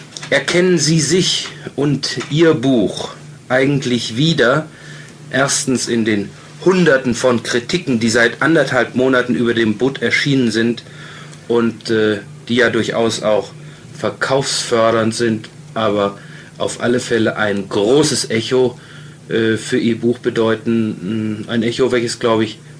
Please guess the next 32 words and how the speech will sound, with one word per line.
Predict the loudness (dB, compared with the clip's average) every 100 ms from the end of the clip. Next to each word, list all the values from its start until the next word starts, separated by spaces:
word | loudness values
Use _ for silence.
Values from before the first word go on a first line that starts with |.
| -4
kaum | 0 4 4 2 -2 -12 -20 -20 -20 -16 -4
einem | 0 2 2 2
Buch | 0 0 -8 -16 -20 -6
in | 0 2
den | 4
letzten | 2 0 -4
zehn | -2 0 2
oder | 0
fünfzehn | 0 -4 -6 -4 -2
Jahren | 0 -2 -4 -8 -18 -16 -8
in | -2
solch | 2 2 0 -10 -20 -20 -10
entschiedenem | -6 -2 0 0 0
Maße | 0 -2 -4
teil | 0 2 2 -2 -10 -16
geworden | -8 0 2 2 0
ist. | -4 -6 -12 -18 -18 -18 -20 -4
Also | -2 0 0
erkennen | -2 2 4 4
Sie | 2
sich | 0 0 0
eigentlich | 2 0 0
wieder | 0 2 2
in | 2
den | 0 0
Kritiken | -4 -2 -2 -2 -2
und | -2
vor | 0 0
allen | 2 2
Dingen | 2 2
natürlich | 0 -2 -2 -2 0
auch | 0 -2